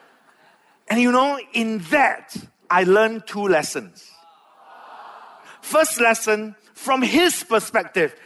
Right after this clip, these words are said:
if I were him, you know what? First lesson, first principle, don't let the enemy behind you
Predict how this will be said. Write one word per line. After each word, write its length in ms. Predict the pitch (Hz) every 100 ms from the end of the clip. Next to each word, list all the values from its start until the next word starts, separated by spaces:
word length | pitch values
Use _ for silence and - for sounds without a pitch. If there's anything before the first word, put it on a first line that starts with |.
| - -
if 240 | 247 190
I 320 | 214 240 302 311 247
were 160 | 202
him, 420 | 180 214 247 160 - _ _ _ -
you 120 | 320
know 140 | 311
what? 280 | 311 302 262 - _ _ _ _
First 420 | - - 294 - 214
lesson, 400 | 180 - 139 123
first 380 | - 294 -
principle, 680 | 226 214 190 202 160 131 110 - - - _
don't 480 | 269 277 330 330 277
let 540 | 226 247 165 - - - _ _ -
the 280 | 202 202 226
enemy 600 | 247 262 262 262 262 - _ _ 131
behind 920 | 214 214 220 175 226 247 269 285 285
you 600 | 262 269 294 208 170 185